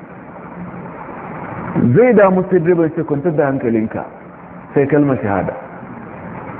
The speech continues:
To, nan fa sai ɗan yace, "Dan me za ka yi haka? Baka san mu Kiristoci ba ne?" To, tambayar ita ce, ita wannan matar za a yi mata sallah? Ta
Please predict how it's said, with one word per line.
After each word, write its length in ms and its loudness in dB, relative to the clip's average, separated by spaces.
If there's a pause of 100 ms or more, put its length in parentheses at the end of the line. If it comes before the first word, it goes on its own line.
(440)
To, 100 4
nan 160 4
fa 140 4
sai 80 2
ɗan 140 2
yace, 220 2
"Dan 140 8
me 100 8
za 120 4
ka 120 0
yi 80 0
haka? 240 -2 (400)
Baka 180 -2
san 120 2
mu 100 0
Kiristoci 440 0
ba 120 2
ne?" 100 0 (4000)
To, 80 4
tambayar 420 6
ita 260 4
ce, 220 2 (220)
ita 220 2
wannan 300 4
matar 320 2
za 120 4
a 40 4
yi 60 4
mata 220 -2
sallah? 240 -2 (2500)
Ta 160 4